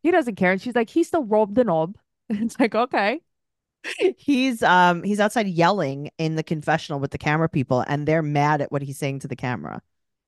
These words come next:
Speaker 1: Yeah, I mean, he's being a jerk. He's yelling. For what?
Speaker 2: Right. So he's yelling. They come outside, and <laughs> her mom's like, "Okay, Sophie's gonna stay with me at my hotel." And he's like, "Okay, bye."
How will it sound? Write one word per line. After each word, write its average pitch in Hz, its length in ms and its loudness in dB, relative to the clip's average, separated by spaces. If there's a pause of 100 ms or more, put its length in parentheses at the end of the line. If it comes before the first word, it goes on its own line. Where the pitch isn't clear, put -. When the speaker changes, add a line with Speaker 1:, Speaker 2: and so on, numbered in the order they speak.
(560)
Speaker 1:
Yeah, 453 100 6
I 508 200 4
mean, 440 140 4
he's 466 120 2
being 415 220 4
a 349 40 2
jerk. 311 320 0
He's 302 220 0
yelling. 190 800 0
For 233 140 2
what? 262 460 2 (200)
Speaker 2:
Right. 139 340 0
So 180 120 0
he's 214 260 2
yelling. 170 300 4
They 170 100 0
come 185 160 -6
outside, 175 520 2
and 170 120 -2
<laughs> 214 140 -10
her 285 80 2
mom's 254 260 -2
like, 202 140 -6
"Okay, 220 240 -2
Sophie's 208 340 -4
gonna 208 160 -4
stay 208 180 -4
with 185 100 -4
me 175 120 -4
at 175 60 -6
my 160 100 -6
hotel." 170 320 -4
And 175 80 -6
he's 180 140 -6
like, 175 140 -4
"Okay, 254 200 2
bye." 254 400 4